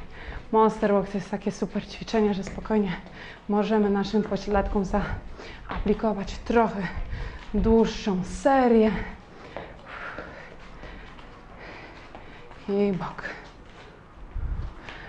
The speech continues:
Tutaj jestem w wieży, więc myślę, że jakiś ptak tutaj przed chwilą wleciał,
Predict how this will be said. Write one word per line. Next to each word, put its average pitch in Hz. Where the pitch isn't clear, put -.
Tutaj 202
jestem 175
w 175
wieży, 202
więc -
myślę, 196
że 202
jakiś -
ptak -
tutaj 185
przed -
chwilą 196
wleciał, 202